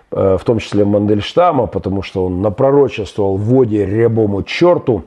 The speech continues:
в своём страшном, жутком стихотворении, как мне кажется, не прочитанным всё-таки до сих пор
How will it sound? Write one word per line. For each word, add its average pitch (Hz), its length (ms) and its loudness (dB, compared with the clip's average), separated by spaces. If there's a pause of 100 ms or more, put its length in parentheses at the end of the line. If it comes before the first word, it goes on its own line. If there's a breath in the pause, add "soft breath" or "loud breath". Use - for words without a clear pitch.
(460 loud breath)
в - 40 -20
своём 87 180 -4
страшном, 120 760 -2
жутком 98 540 -2
стихотворении, 113 800 0
как 101 240 -4
мне 104 140 -2
кажется, 101 360 -2
не 101 160 -2
прочитанным 92 760 -6
всё-таки 85 440 -8
до 92 140 -6
сих 90 220 -12
пор 98 280 -6